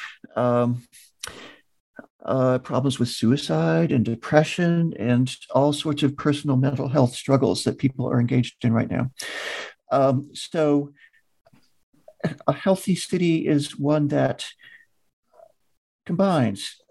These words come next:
um, sensible infrastructure, sensible economy, uh, a more local politics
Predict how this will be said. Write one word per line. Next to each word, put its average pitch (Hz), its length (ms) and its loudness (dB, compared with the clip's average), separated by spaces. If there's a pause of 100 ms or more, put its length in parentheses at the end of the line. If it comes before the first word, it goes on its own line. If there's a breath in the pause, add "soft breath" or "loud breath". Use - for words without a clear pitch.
um, 127 500 2 (800 loud breath)
sensible 170 720 0
infrastructure, 156 760 0
sensible 147 520 0
economy, 151 680 0 (760 loud breath)
uh, 135 520 2
a 127 120 -2
more 131 320 2
local 127 300 -2
politics 147 960 0